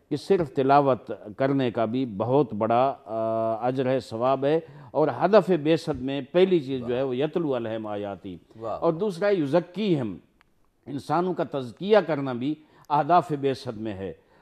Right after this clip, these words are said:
Speaker 1: और उसके बाद आता है युअल्लिमुहुल किताब वल हिकमा। यहाँ बहुत बड़ी बात है, हम कहते हैं, अ, तालीम व तरबियत,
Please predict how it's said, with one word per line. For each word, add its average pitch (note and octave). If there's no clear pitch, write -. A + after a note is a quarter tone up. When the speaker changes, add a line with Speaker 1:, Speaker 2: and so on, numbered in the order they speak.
Speaker 1:
और F#3+
उसके G3+
बाद G3
आता C#3
है B2+
युअल्लिमुहुल C3+
किताब B2+
वल G#2+
हिकमा। A2+
यहाँ A#2+
बहुत D3
बड़ी C3+
बात A2+
है, C#3+
हम E3
कहते D3+
हैं, D#3
अ, C#3+
तालीम C#3+
व C#3+
तरबियत, B2+